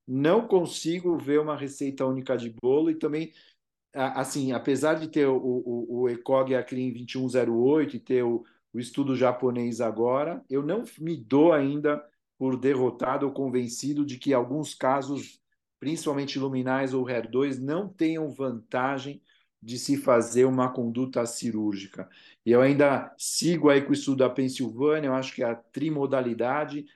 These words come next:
ou seja, você entrar com tudo possível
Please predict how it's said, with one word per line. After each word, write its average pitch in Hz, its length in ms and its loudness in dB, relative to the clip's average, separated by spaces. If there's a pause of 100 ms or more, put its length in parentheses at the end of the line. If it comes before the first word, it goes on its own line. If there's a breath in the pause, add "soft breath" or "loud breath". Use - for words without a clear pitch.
(160 loud breath)
ou 110 80 -6
seja, 117 520 2 (120)
você 117 260 -2
entrar 135 300 2
com 139 240 -4
tudo 139 360 0
possível 127 800 -4